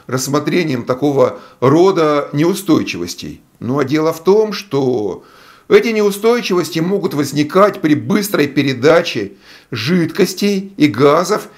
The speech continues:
не обязательно, э, в резиновых, может быть, даже в тонких, э, тонкостенных металлических трубочках, тоже своего рода шлангах. Но эти дела встречаются прежде всего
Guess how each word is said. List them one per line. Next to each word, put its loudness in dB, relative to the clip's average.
не 2
обязательно, 0
э, -4
в -6
резиновых, 0
может 4
быть, 0
даже 0
в -12
тонких, 0
э, 2
тонкостенных -2
металлических -2
трубочках, 2
тоже 0
своего 2
рода 0
шлангах. -2
Но -2
эти 0
дела 0
встречаются -2
прежде -4
всего -4